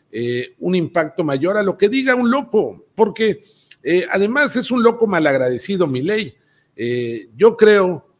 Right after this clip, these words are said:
y hay que decirlo con todas sus letras, las y los mexicanos, eh, siempre hemos dicho que mi casa es tu casa, y cuando viene gente de fuera, México se ha caracterizado, ¿por qué? Por darles el apoyo a nuestras hermanas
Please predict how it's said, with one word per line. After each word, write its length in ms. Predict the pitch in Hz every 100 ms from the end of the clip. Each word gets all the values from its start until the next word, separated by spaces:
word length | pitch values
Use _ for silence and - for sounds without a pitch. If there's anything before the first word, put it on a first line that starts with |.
| _ _
y 180 | 110 131
hay 140 | 175
que 120 | - 185
decirlo 400 | 131 185 170 156
con 140 | 123
todas 180 | 160 143
sus 120 | 131
letras, 560 | 170 185 160 120 - _
las 340 | 131 202 240 196
y 60 |
los 220 | 185 196
mexicanos, 800 | 190 180 131 - 147 147 - - _ _ _ _ -
eh, 400 | 127 139 135 -
siempre 440 | - 214 240 220
hemos 240 | 226 202 139
dicho 340 | 196 208 202
que 100 | 151
mi 140 | 135
casa 280 | - 208 208
es 120 | 196
tu 140 | - 107
casa, 520 | 170 202 - 123 - _ _ _
y 100 | 151
cuando 300 | 127 165 160
viene 300 | 190 254 254
gente 320 | - 220 208
de 100 | 180
fuera, 480 | - 175 170 123 - _ _ _ -
México 500 | 160 226 240 - 202
se 120 | 202
ha 80 | 196
caracterizado, 760 | 196 165 - 127 113 202 208
¿por 220 | - 120
qué? 200 | 131 190
Por 460 | 196 - 143 127 - 131
darles 460 | 185 208 214 -
el 120 | 147
apoyo 580 | 113 - 165 185 151 135 _ _ _
a 300 | - 120 123
nuestras 600 | 123 127 131 131 131 127
hermanas 800 | 131 127 151 208 226 196 - -